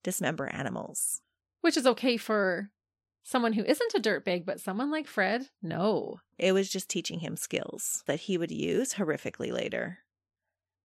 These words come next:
Speaker 1: Life in the caravan contributed to the failing relationship between Fred and Rena.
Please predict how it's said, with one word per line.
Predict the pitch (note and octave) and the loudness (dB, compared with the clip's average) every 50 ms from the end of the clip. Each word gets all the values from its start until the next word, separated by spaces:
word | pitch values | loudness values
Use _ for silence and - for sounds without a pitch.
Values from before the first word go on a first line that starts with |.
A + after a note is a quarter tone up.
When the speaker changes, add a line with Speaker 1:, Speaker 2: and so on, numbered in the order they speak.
| _ _ | _ _
Speaker 1:
Life | - F#3 F#3 G3+ - | 2 4 4 4 4
in | B3 A#3+ | 4 2
the | A#3+ A3+ | 2 2
caravan | - G#3 D#3 D#3+ E3 F3 G#3 G3+ A#3 C4+ C4+ | 6 6 8 8 8 6 4 2 2 2 0
contributed | - - G3+ F#3+ - C4 B3+ A3 G3 F3 F3 D#3 E3 F#3+ - | 2 0 0 2 2 0 2 2 2 4 4 2 2 0 0
to | - G#3+ F3 | -2 2 2
the | F#3+ F#3+ | 2 0
failing | - - F3+ E3 F3+ F3+ F3+ G3+ A3+ B3+ B3+ | 2 4 4 4 6 6 4 4 2 2 2
relationship | B3+ B3+ A3+ E3+ D3+ - F#3+ F#3 - F3+ F3 - | 2 4 4 4 4 2 0 -2 0 -2 -2 -2
between | G3 - - F#3 F3 F3 | -6 -6 -4 -4 -4 -4
Fred | F3+ - - D3 D#3 | -4 0 0 2 2
and | D#3+ D#3+ D#3 | 2 -2 -2
Rena. | E3 D#3 - E3+ - - F3 | -4 -4 -4 -4 -4 -6 -8